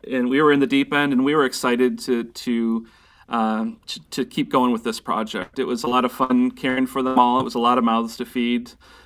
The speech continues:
I've spent many hours over the past few months feeding praying mantids. But now that we have a lot that are becoming adults or, um, nearly becoming adults, we've been able to give them away to other institutions. We're about to give some here to the Saint Louis Zoo. We're making the final arrangements for that.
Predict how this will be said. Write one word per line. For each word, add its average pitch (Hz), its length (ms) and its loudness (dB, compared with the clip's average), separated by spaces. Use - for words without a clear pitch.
I've - 100 -12
spent 131 220 -2
many 127 240 4
hours 120 400 2
over 117 100 0
the 113 120 -2
past 123 260 -4
few 127 140 0
months 117 240 -2
feeding 120 320 0
praying 117 260 -2
mantids. 113 640 -4
But 151 160 -4
now 151 180 4
that 151 140 0
we 143 140 0
have 127 680 0
a 131 60 -2
lot 123 280 4
that 135 100 -4
are 123 80 0
becoming 123 420 0
adults 135 680 -2
or, 113 500 -2
um, 110 320 -4
nearly 139 380 2
becoming 123 380 -2
adults, 117 460 -2
we've 123 180 -2
been 120 140 -2
able 117 340 -2
to 117 260 -6
give 123 400 -2
them 113 300 0
away 113 340 -2
to - 220 -8
other 110 240 -2
institutions. - 960 -10
We're 135 140 2
about 123 280 2
to - 60 -16
give 127 180 0
some 123 240 0
here 123 240 0
to 123 140 -8
the 113 80 -4
Saint 120 260 -8
Louis 135 320 0
Zoo. 143 300 -6
We're 117 220 0
making 113 320 0
the 107 60 -4
final 113 380 -2
arrangements 113 540 -4
for 113 140 -8
that. 110 340 -4